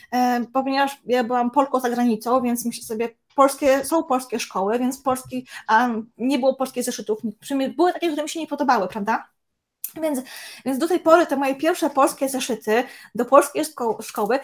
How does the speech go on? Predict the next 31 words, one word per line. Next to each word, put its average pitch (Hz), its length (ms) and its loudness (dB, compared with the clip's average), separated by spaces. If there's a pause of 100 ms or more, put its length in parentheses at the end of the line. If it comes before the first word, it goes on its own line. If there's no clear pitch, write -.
(200)
są 294 320 2
gdzieś, 277 520 -2
e, 247 160 0
kupowane 269 540 2
nawet 262 300 -2
po 233 80 -2
dwadzieścia, 262 320 -4
po 262 100 -8
trzydzieści 254 400 -6
sztuk, - 420 -4 (280)
e, 254 420 0
w - 120 -18
Kanadzie 214 720 0
czy, - 160 -8
czy 247 120 -2
właśnie 240 260 -4
w 214 40 -10
Australii 226 600 -2 (260)
do - 120 0
polskich 370 340 -4
szkół, 311 300 2
więc 220 320 0 (120)
te 262 100 -4
pierwsze, - 400 -2
te 285 80 -12
pierwsze 294 280 0
takie 285 220 -6
najprostsze 285 520 -2
zeszyty 277 420 -2
w 233 40 -4
linię 240 420 0